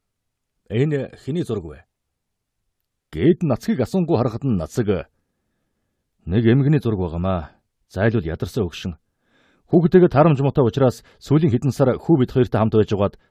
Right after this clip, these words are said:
бурхан болсон юм." "Нэр нь хэн билээ?" "Таны саяын хэлсэн хөгшин шүү дээ." Байцаагч нэгийг бод бололтой хэсэг сатаарснаа.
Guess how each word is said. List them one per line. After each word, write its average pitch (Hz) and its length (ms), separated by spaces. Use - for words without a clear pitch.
бурхан 90 300
болсон - 280
юм." 69 80
"Нэр 107 160
нь 185 80
хэн 147 80
билээ?" 131 220
"Таны 135 260
саяын 127 300
хэлсэн 107 280
хөгшин 98 260
шүү 87 160
дээ." 104 140
Байцаагч 92 580
нэгийг 82 380
бод 175 240
бололтой 92 500
хэсэг - 320
сатаарснаа. 85 920